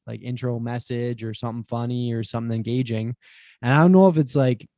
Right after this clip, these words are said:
people have just been overusing the apps because of covid and whatnot. Maybe they're just run down from just using them and just bored and tired of it. But, like, I have not had a single conversation go anywhere,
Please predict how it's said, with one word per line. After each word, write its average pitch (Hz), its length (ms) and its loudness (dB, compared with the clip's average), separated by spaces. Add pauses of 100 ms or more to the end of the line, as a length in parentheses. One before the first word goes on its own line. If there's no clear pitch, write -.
(180)
people 131 260 2
have 120 100 0
just 123 180 -4
been 123 140 -4
overusing 117 520 -2
the 107 80 -6
apps 107 340 -6
because 110 220 -4
of 107 80 -6
covid 110 360 -2
and 123 100 0
whatnot. 123 400 -2
Maybe 113 260 -2
they're 110 160 -2
just 107 400 -6 (340)
run 107 300 0
down 110 360 -4
from 107 200 -8
just 101 140 -8
using 107 260 -4
them 107 160 -4
and 107 80 -6
just 104 180 -8
bored 107 280 -4
and 104 100 -6
tired 107 320 -2
of 139 100 0
it. 165 200 0
But, 117 100 2
like, 113 380 -4 (560)
I 120 120 4
have 123 180 4
not 123 240 2
had 120 180 -2
a 117 80 -6
single 113 400 -4
conversation 107 640 -4
go 104 160 -4
anywhere, 101 460 -6